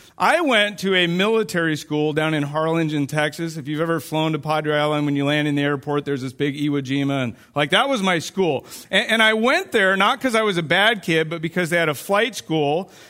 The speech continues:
and because it was a Naval Academy prep school, and they could give you an appointment to Annapolis. And so I went there with, you know, big dreams and big hopes.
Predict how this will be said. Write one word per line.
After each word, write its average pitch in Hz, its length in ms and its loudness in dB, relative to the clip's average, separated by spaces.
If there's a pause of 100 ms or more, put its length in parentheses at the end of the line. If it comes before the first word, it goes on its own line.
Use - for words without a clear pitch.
(120)
and 165 160 0
because 185 380 0
it 175 40 -2
was 170 140 -2
a 165 60 0
Naval 180 360 0
Academy 170 440 0
prep 185 280 -2
school, 156 240 -4
and 156 120 0
they 165 100 0
could 160 180 -6
give 151 140 -2
you 151 80 0
an 143 80 0
appointment 143 560 -4
to 139 80 -8
Annapolis. 139 540 -2
And 117 80 -10
so 147 100 -4
I 147 60 2
went 170 280 0
there 175 200 0
with, 147 180 -2
you 151 100 -2
know, 147 120 0
big 170 240 -2
dreams 165 400 0
and 131 100 -2
big 143 160 -4
hopes. 147 400 -2